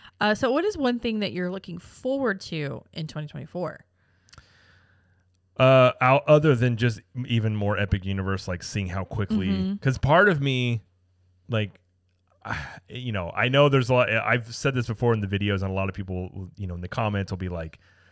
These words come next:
Speaker 2: "There's ride testing," and I get that. There's a lot of, you know, just because something's built doesn't mean you can open the park tomorrow. That's not what I'm saying. I still think at the pace they're going, Epic Universe could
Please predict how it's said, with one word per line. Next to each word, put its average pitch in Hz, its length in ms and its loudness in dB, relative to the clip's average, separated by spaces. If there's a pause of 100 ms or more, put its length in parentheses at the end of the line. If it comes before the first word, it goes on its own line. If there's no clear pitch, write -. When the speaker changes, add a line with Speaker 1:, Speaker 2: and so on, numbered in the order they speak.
(360)
Speaker 2:
"There's 90 200 -8
ride 135 300 2
testing," 120 480 0
and 107 240 -4
I 113 200 2
get 104 320 -4
that. 85 180 -10
There's 107 140 -2
a 107 40 -2
lot 113 300 2
of, 110 240 -2 (100)
you 120 100 -6
know, 95 120 -4
just 117 180 -4
because 113 260 0
something's 104 300 -8
built 101 240 -2
doesn't 95 220 -6
mean 95 100 -4
you 92 100 -6
can 95 120 -6
open 92 180 -6
the 90 60 -6
park 90 320 -6
tomorrow. 85 280 -8
That's 87 160 -10
not 85 120 -6
what 80 100 -8
I'm 78 100 -14
saying. - 300 -12 (500)
I 131 160 2
still 156 380 0
think 117 560 -6 (440)
at - 160 -2
the 110 60 0
pace 107 280 -2
they're 101 120 -2
going, 95 300 -4
Epic 95 260 -4
Universe 92 360 -6
could 107 720 -2